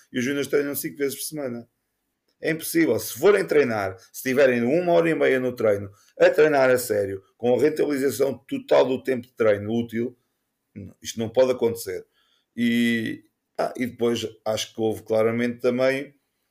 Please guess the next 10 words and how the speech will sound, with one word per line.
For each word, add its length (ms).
um 380
falhanço 580
naquilo 300
que 60
foi 140
o 120
recrutamento 640
de, 380
dos 120
jogadores. 400